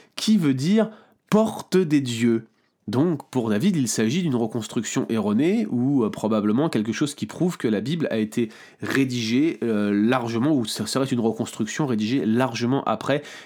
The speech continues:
les faits qu'elle prétend citer. Euh, c'est quand même, faut le noter, une, une opinion largement acceptée, hein. En tout cas, le, la donnée qu'il cite pour les spécialistes, euh, en akkadien, Bab Illum ou Bab Illumi signifie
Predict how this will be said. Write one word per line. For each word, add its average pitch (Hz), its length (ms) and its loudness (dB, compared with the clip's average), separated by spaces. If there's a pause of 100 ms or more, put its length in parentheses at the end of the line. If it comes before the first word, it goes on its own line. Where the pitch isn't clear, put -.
les 113 140 0
faits 156 240 -4
qu'elle 110 180 0
prétend 151 420 -2 (340)
citer. - 540 -2 (760)
Euh, 107 200 2 (360)
c'est - 140 -2
quand 110 120 0
même, 123 280 2 (160)
faut - 140 -8
le 98 60 -2
noter, 175 440 2
une, 92 240 -6
une 113 140 0
opinion 113 340 0
largement 113 360 2
acceptée, 156 460 0
hein. 156 60 2
En 143 160 0
tout - 100 -8
cas, 127 180 2
le, 110 420 2
la 107 180 2
donnée 131 320 2
qu'il 120 180 -6
cite - 460 -4
pour 117 120 0
les 110 60 2
spécialistes, 135 720 0 (340)
euh, 104 160 0
en 113 140 2
akkadien, 120 420 2
Bab 135 420 0
Illum 143 320 4
ou 131 40 2
Bab 117 240 0
Illumi 139 460 4 (280)
signifie 143 760 0